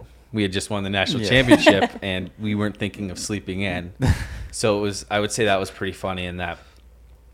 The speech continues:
Speaker 1: you know, we had plans Monday at eight A M for everyone to show up at, we called, we called the one student house Margaritaville 'cause
Speaker 2: <laughs>
Speaker 1: just 'cause it has a sign that says Margaritaville and has a backyard, whatever. So we, we all went there and it was pretty fun because by the time we showed up to the rink at eleven,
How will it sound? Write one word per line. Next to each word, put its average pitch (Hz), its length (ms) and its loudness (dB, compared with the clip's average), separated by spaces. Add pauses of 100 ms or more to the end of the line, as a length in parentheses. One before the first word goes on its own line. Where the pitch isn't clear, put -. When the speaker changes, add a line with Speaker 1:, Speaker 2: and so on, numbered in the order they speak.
(400)
Speaker 1:
you 90 120 -10
know, 87 80 -10
we 87 160 -10
had 87 300 -6
plans 87 520 -10
Monday 90 300 -8
at - 60 -8
eight 92 300 -6
A - 20 -4
M 92 180 -4
for 98 100 -6
everyone 90 240 -4
to 87 60 -10
show 90 300 -6
up 90 200 -4
at, 85 200 -6 (680)
we 92 100 -10
called, 87 380 -6 (140)
we 98 80 -12
called 92 240 -6
the 90 60 -8
one 87 260 -8
student 87 380 -10
house 87 360 -12
Margaritaville 90 920 -8
'cause 117 320 -4 (280)
Speaker 2:
<laughs> - 300 -6
Speaker 1:
just 104 180 -4
'cause 95 200 -4
it 90 80 -4
has 92 180 4
a 90 60 -6
sign 101 260 -2
that 95 60 -6
says 107 160 -6
Margaritaville 101 420 2
and 101 100 2
has 104 100 2
a 95 40 -6
backyard, 95 420 0
whatever. 90 440 -2
So 98 260 -2
we, 92 240 -4 (140)
we 98 200 -4 (160)
all 98 160 0
went 92 200 -6
there 92 220 -2
and 92 100 -4
it 82 100 -12
was 90 140 -14
pretty 90 220 -12
fun 87 300 -10
because 87 360 -12
by 87 140 -8
the 87 60 -6
time 87 280 -10
we 87 60 -10
showed 90 180 -10
up 87 100 -12
to - 80 -16
the 92 100 -8
rink 90 220 -10
at 90 80 -8
eleven, 87 380 -8